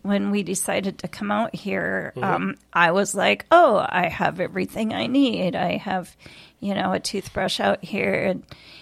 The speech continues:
Speaker 1: you know, showering stuff and
Speaker 2: Mm-hmm.
Speaker 1: like we
Speaker 2: Got
Speaker 1: have
Speaker 2: pretty much
Speaker 1: a,
Speaker 2: everything out here we need.
Speaker 1: you know."
Speaker 2: Mm-hmm.
Speaker 1: So I, I grabbed, like, books I'm reading, but I never grabbed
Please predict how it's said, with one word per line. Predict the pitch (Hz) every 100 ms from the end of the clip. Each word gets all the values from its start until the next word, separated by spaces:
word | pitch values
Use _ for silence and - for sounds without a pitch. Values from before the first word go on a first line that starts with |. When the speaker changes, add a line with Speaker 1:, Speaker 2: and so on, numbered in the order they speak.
| - -
Speaker 1:
you | 180
know, | 190 196 202
showering | - 220 180 220 - 208
stuff | 202 - - 190 196 - -
and | - - 196 - _ _ - _
Speaker 2:
Mm-hmm. | 147 190 220
Speaker 1:
like | 196 208
we | 208 190
Speaker 2:
Got | 196
Speaker 1:
have | 240 -
Speaker 2:
pretty | 160
much | 139 131
Speaker 1:
a, |
Speaker 2:
everything | 120 107 104
out | 104
here | 104
we | 98
need. | 95 123 254
Speaker 1:
you | 233
know." | 190 190 262
Speaker 2:
Mm-hmm. | 120 196 220 - -
Speaker 1:
So | - 285 277 262
I, | - 196 220 - 269 240 226 - _ _ -
I | 208
grabbed, | 214 214 202 196 185 -
like, | 202 - -
books | 190 - -
I'm | - 302
reading, | 247 208 202 202 262 269
but | 202 190
I | 190
never | 190 202 185 185 175
grabbed | - 190 175 180 175